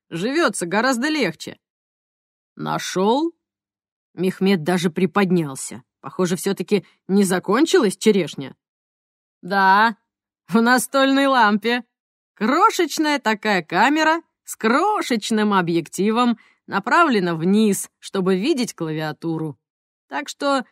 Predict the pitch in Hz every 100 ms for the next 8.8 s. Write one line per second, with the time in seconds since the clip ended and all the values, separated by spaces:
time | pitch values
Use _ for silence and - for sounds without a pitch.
0 | _ _ _ - 196 269 302 196 262 311
1 | 285 240 254 233 202 - 190 - 160 156
2 | 143 - - _ _ _ - 359 508 269
3 | 254 285 220 - 196 208 185 180 160 _
4 | _ _ - 202 302 294 240 233 294 311
5 | - 294 254 262 240 262 214 156 143 127
6 | _ _ 269 240 - 349 349 - 165 135
7 | - - 359 381 254 196 165 - - _
8 | _ 277 - 170 185 208 143